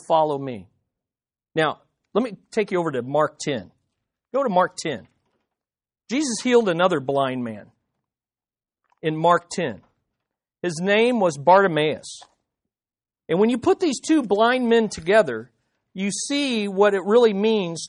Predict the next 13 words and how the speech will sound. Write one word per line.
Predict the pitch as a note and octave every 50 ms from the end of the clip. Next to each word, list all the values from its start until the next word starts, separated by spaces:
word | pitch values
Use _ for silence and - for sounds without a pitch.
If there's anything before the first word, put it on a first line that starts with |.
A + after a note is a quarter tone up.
| - -
to | F#3+ F3+ D#3+
respond | D3+ D3 D3+ E3+ E3 - - - - - - G3+ G#3 G#3+ G#3 G3 D#3+ A#2+ A2+ G#2+ G#2+ A2 - _ _ _ _ _ _ _ -
to | - F3
the | D3+ C#3+
shepherd's | - - F#3 E3 - E3 C#3+ B2 - C#3+
voice. | C#3+ D3 C3 G#2+ - - - - - _ _ _ _ _ -
Look | C#4+ D4+
at | E4 D4
John | G3+ G3+ B3 A#3 A#3 A#3 A3+ -
ten, | - - F3+ D3+ B2+ B2+ C3+ D#3+ - _ _ _ _ _ _ _ _ _ _ _ _ _ _ _ _ _ _ _ _ _ -
fifty-one | A3 A3+ A3 - - C4 B3 A3+ G#3+ F#3 E3 D#3 D3 C#3+ D#3 E3 - _ _ _ _ _ _ _ _ _ _ _ _ _ _ _ _ -
through | - F#3+ E3+ - -
fifty-two. | E3+ D#3+ - - E3 D#3 - - - F3+ D3 F#2+ E2